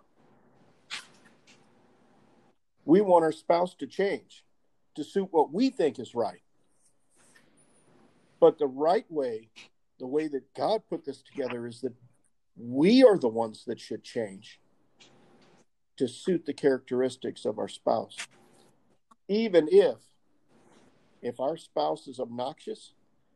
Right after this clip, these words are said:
then maybe God wanted to teach us patience. If, if our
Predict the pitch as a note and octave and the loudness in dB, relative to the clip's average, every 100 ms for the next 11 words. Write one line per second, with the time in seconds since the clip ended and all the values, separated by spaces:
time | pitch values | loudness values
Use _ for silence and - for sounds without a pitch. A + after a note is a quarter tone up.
0 | _ B2 B2 B2 D#3 D3+ A#2+ C3+ C3 B2+ | _ -6 -2 0 0 -2 -4 -2 -2 -2
1 | C3+ C3 C3 B2 - C3+ C3+ B2+ - A#2+ | -4 -4 -8 -12 -8 -6 -6 -8 -6 -6
2 | A2 - - - - _ _ _ _ _ | -6 -12 -20 -20 -20 _ _ _ _ _
3 | _ - - - - - - _ _ - | _ -20 -20 -20 -20 -20 -20 _ _ -20
4 | _ _ C#3+ C#3+ - _ D3 C#3 - D3+ | _ _ 6 6 4 _ 0 0 -4 -2
5 | E3+ G3 G#3 | 0 0 -2